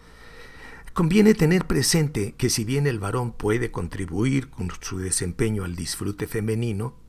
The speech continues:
a final de cuentas, será ella quien deba permitirse gozar, realizando algunas actividades consigo misma,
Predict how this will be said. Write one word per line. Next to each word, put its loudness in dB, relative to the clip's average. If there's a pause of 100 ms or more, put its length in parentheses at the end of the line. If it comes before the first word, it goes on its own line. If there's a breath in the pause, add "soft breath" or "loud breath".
(720 soft breath)
a -4
final 0
de -2
cuentas, -6 (340 loud breath)
será 0
ella 0
quien -2
deba -2
permitirse -4 (120)
gozar, -8 (540 loud breath)
realizando 2
algunas 0
actividades -2
consigo -2
misma, 0